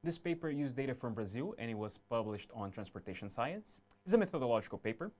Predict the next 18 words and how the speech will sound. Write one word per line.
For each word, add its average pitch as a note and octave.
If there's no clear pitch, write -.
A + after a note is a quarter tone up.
Uh, C#3
the C#3
paper F#3+
basically E3
decomposes C3+
the A2+
network A2+
building A2+
rationales G2
of G2+
airlines G2+
as F#2+
a G#2
combination G2+
of F#2
archetypical F#2
business G2
model, G2+